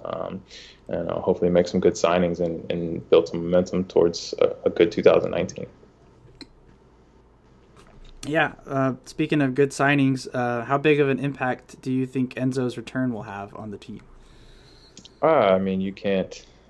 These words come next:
Speaker 1: there's, you can't deny his impact. I mean, he's a, uh, two-time M L S fi-, or M V P finalist, and as he should have been, he should have been M V P at least once.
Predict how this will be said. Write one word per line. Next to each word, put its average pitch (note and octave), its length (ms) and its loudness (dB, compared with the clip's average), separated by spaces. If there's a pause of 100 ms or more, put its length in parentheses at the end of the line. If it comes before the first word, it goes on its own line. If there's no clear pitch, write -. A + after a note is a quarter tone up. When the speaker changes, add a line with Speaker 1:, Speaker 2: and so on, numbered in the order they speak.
Speaker 1:
there's, G2 240 -6 (120)
you G2 160 -4
can't F#2+ 260 2
deny F#2 340 4
his F#2+ 220 0
impact. F#2 500 2
I F#2 40 0
mean, F2+ 200 0
he's F2+ 160 0
a, F2+ 100 4 (560)
uh, F#2 440 6 (100)
two-time F#2+ 440 4
M F#2 120 6
L F2+ 100 6
S F2+ 140 0
fi-, F#2 300 2
or G2+ 180 10
M G#2 200 2
V F#2+ 100 2
P F#2+ 200 0
finalist, F#2+ 520 2
and - 300 -4
as F#2 140 4
he F2+ 80 -2
should G2 220 2
have F#2 100 0
been, F2+ 200 2 (120)
he - 100 -4
should - 180 0
have F2+ 80 2
been F#2 120 4
M F2+ 100 2
V F2 100 2
P G2 300 4
at E2+ 100 2
least F#2+ 220 2
once. F#2+ 420 4